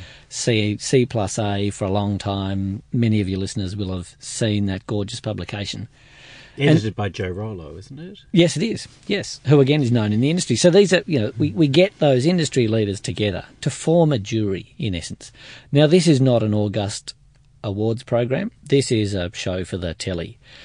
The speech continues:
Speaker 1: And so you need a format. One of the things I've learned is you need a format to be on T V. So the way that's simply done is from the ten projects that are assembled,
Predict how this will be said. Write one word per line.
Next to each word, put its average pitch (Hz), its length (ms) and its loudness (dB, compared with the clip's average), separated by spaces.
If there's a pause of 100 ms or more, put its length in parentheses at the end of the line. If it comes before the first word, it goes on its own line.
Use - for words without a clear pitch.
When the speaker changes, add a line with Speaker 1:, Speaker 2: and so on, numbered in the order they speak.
(260)
Speaker 1:
And 135 140 2
so 143 140 6
you 131 160 4
need 147 180 4
a 135 60 4
format. 95 480 -2
One 143 160 2
of 131 60 0
the 110 40 -4
things 98 240 -4
I've 101 220 -4
learned 101 260 -4
is 101 180 -6
you 104 60 -2
need 92 160 -4
a 90 60 -8
format 87 500 -8
to 104 100 -8
be 90 140 -6
on 78 220 -8
T 85 160 -12
V. 76 240 -14 (480)
So 170 240 6
the 165 80 6
way 190 220 4
that's 180 200 -2
simply 117 340 -2
done 87 240 -4
is 87 120 -6
from 104 240 -4
the 98 60 -6
ten 139 320 -2
projects 98 480 -6
that 98 140 -4
are 87 440 -6 (160)
assembled, 131 460 -4